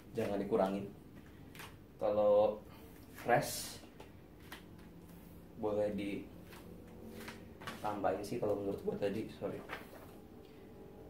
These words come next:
Press gue tambahin maksimal sepuluh detik lah kalau untuk pemula ya. Nah, setelah ini boleh langsung lanjut ke ronde kedua,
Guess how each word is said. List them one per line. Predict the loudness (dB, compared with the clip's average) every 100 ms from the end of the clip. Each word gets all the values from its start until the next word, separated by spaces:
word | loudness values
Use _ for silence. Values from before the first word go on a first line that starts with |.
| -14 -14 -4
Press | -2 4
gue | 6
tambahin | 8 6 6
maksimal | 4 2 0 0
sepuluh | 2 2 2
detik | 2
lah | 2 0 -8 -14 -16 -16 -16 -16 -16 -16 -16 -12 2
kalau | 6 6 4
untuk | 0
pemula | -2 0 2 0
ya. | -2 -6 -14 -16 -18 -20 -20 -20 -20 -20 -20 -20 -20 -20 -20 -20 -20 -18 0
Nah, | 2 2 -4 -16 -20 -20 -18
setelah | -16 -2 2 2 0
ini | 0 2 2 0 -8 -18 -18 -18 -18 -18 -18 -16 -16 -14 2
boleh | 4 6
langsung | 2 0 0
lanjut | 2 0 -2 -8 4
ke |
ronde | 6 10 8
kedua, | 6 6 6